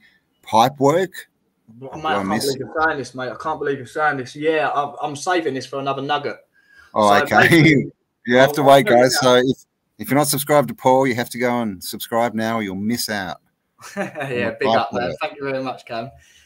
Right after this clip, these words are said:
Speaker 2: But I, I, I live in a place called Hamrun, and it's like the ghetto of Malta. The only reason I live here is 'cause it's extremely cheap, right? Well, it's not extremely cheap. It's extremely cheaper than anywhere else. It's not
Speaker 1: <laughs> Yeah,
Speaker 2: cheap.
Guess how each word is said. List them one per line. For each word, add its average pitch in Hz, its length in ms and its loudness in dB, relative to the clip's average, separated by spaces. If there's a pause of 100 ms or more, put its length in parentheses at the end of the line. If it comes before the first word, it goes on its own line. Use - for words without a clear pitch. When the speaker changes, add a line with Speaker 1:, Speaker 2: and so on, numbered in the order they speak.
(160)
Speaker 2:
But 156 220 -4
I, 190 140 2
I, 254 380 0 (160)
I 247 40 4
live 226 180 -2
in 202 80 -4
a 185 80 -6
place 185 560 -4
called 151 200 -10
Hamrun, 151 520 -6 (100)
and 131 100 -10
it's 131 220 -12
like 151 220 -2
the 135 80 -8
ghetto 170 500 -2
of 127 140 -4
Malta. 147 480 -4
The 135 180 -10
only 185 160 -2
reason 160 240 -6
I 143 40 -6
live 139 180 -6
here 113 100 -6
is 107 100 -10
'cause 120 160 -16
it's 117 200 -16
extremely 131 880 -10
cheap, - 340 -20 (800)
right? 135 260 -8
Well, 139 80 -4
it's 123 140 -6
not 202 80 -2
extremely 143 480 -4
cheap. 123 380 -4
It's 131 140 -16
extremely 143 500 -10
cheaper 131 520 -8 (160)
than 127 140 -8
anywhere 123 320 -6
else. 117 240 -10
It's - 80 -4
not 135 140 -2
Speaker 1:
<laughs> - 40 -10
Yeah, 135 120 2
Speaker 2:
cheap. 107 80 -8